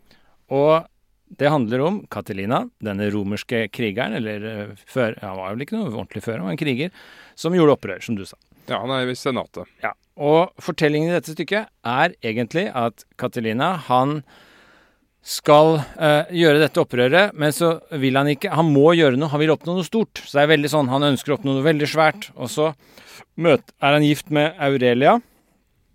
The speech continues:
Speaker 1: og så møter han Furia, en annen dame, som er veldig,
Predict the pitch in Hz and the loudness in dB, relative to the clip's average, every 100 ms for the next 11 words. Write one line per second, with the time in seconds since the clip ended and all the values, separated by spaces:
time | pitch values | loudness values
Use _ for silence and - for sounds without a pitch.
0 | _ - - 127 131 156 151 135 - 127 | _ -20 -12 -8 -4 0 4 2 2 -4
1 | 120 113 104 113 117 127 120 107 104 95 | -2 -4 0 -2 -2 -4 -2 0 -2 -4
2 | 90 95 _ _ - 117 104 107 104 95 | -6 -18 _ _ -6 -4 -2 -2 -4 -6